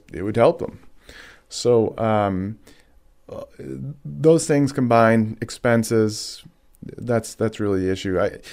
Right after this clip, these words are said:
the, the semaglutide stuff, it will be approved, I guarantee, somewhere in the summer or the fall, uh, for obesity at higher doses. It's gonna cost a lot. Uh, we have to get governments and insurances to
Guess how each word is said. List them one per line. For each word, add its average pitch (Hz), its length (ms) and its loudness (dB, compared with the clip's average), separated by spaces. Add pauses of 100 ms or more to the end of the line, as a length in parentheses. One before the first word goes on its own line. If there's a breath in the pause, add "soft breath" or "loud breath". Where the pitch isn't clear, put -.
(180 loud breath)
the, 123 240 -2
the 135 180 0
semaglutide 143 760 4
stuff, 110 260 2
it 143 140 4
will 147 180 8
be 139 120 4
approved, 120 500 2 (100)
I 123 80 -4
guarantee, 113 460 0 (560)
somewhere 120 340 0
in 110 80 2
the 107 60 0
summer 110 360 0
or 101 60 -2
the 98 80 -10
fall, 131 480 0 (540 soft breath)
uh, 107 140 -2
for 127 320 4
obesity 110 680 -2
at 87 200 -4
higher 113 240 2
doses. 104 600 -2 (420 soft breath)
It's - 140 -14
gonna 127 160 2
cost 120 320 0
a 113 40 2
lot. 101 360 2 (1000 soft breath)
Uh, 95 400 -4 (220)
we 117 280 -2
have 110 180 0
to 113 80 -4
get 110 500 -2 (220)
governments 113 640 2
and 101 140 -4
insurances 107 800 -2
to 98 460 -4